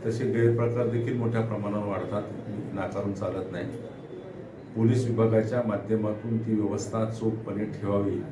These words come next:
अशा सूचना गेल्या पंधरा दिवसापूर्वी मी उरणला आल्यानंतर संबंधित पोलीस विभागाला दिलेले आहेत.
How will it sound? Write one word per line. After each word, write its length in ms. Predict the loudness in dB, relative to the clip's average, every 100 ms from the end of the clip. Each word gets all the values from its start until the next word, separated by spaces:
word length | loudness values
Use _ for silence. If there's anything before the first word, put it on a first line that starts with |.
| -8 -8
अशा 220 | -4 -4
सूचना 420 | -4 -6 -4 -4
गेल्या 260 | -4 -2 -2
पंधरा 360 | -2 0 0
दिवसापूर्वी 640 | 0 -2 -4 -6 -6 -4
मी 400 | -4 -4 -6 -6
उरणला 280 | -6 -6 -4
आल्यानंतर 560 | -2 -2 -2 -4 -6 -8 -8 -10 -12 -12 -14 -12
संबंधित 500 | -8 -6 -4 -4 -4
पोलीस 420 | -4 -6 -6 -6 -6
विभागाला 520 | -4 -2 0 0 -2
दिलेले 360 | -2 -4 -4
आहेत. 120 | -4